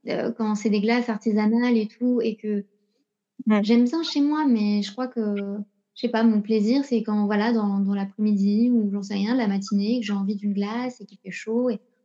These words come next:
Speaker 1: voilà, c'est, c'est tout ça, ouais,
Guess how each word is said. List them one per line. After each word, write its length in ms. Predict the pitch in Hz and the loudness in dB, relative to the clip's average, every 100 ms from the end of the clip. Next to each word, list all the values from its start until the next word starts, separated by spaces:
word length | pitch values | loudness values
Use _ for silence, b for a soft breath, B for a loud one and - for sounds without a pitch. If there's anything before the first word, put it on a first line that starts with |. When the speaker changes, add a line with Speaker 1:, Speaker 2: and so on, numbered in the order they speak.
| _ _ _ | _ _ _
Speaker 1:
voilà, 220 | 208 214 220 | -2 -2 -2
c'est, 400 | - 214 202 208 _ _ _ _ _ | -4 -2 -2 -4 _ _ _ _ _
c'est 100 | 240 | -8
tout 140 | 285 | -8
ça, 300 | 294 247 247 | -4 0 2
ouais, 200 | 226 208 | 2 0